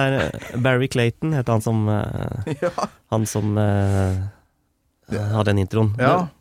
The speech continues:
Speaker 1: Det, eh, det hører jo med til historien at det, det var jo egentlig Vincent Price de ville ha til å,
Speaker 2: Ja.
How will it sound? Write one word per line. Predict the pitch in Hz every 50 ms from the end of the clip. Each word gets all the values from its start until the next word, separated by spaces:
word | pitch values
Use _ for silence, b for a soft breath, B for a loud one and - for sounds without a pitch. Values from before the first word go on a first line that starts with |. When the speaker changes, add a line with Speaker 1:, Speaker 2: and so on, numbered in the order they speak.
| _ _ _ _ -
Speaker 1:
Det, | 139
eh, | 143 143 139
det | 143 147
hører | 156 135 151
jo |
med | 143 131 120
til | 131 135
historien | - - 120 120 127
at | 127 - 131
det, | 131 135 131 127 123 117
det | - 131 123
var | 117 117
jo | 117 98
egentlig | 110 104 101 - 113 117 117 117 113 110
Vincent | 107 107 101 104 - 123 120
Price | - - 117 117 127 143 - - - - - -
de | - 120
ville | 117 117 113 120
ha | 117 104 101
til | - - 113 104 101
å, | 101 98 95 95 - - - - 107 - b b b b
Speaker 2:
Ja. | - - B